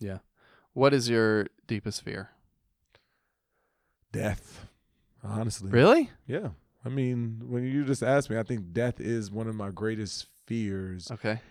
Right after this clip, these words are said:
Speaker 2: And it's the, something that leads me to the cross consistently. 'Cause I start, I think, and I wrestle with, "Lord, if this is, what if all this is not real?" Faith.
Speaker 1: Huh. Wow.
Speaker 2: And I wrestle and I struggle and I think about this, Lord,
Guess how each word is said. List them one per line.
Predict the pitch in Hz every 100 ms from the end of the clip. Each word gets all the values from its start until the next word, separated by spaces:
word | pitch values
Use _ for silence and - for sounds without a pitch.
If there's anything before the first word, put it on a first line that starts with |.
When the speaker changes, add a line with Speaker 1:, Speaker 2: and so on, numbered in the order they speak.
| -
Speaker 2:
And | 107
it's | 113
the, | -
something | 104 123 113 110
that | 107
leads | 107 104
me | 104
to | 107
the | 104
cross | 117 107 -
consistently. | - 101 - 117 - 92 92 90 - _ -
'Cause | 107
I | 110
start, | 101 110 107
I | 107
think, | 127 95
and | 98
I |
wrestle | 101 110 107
with, | 98
"Lord, | 104 110 98
if | 95
this | 113 117 -
is, | 101 92 - - - _
what | 113
if | 117
all | 110
this | 104 -
is | 95
not | 101 90 98
real?" | 95 64 - _ _ _ _ _ _ _ -
Faith. | 101
Speaker 1:
Huh. | 143 123 - - -
Wow. | 110 104 95
Speaker 2:
And | 101
I | 107
wrestle | 104 107 - 98
and |
I | 101
struggle | - 117 107 98
and |
I | 101
think | 110 107
about | 104 101 92
this, | 104 90 - - _ _ _ -
Lord, | 101 107 98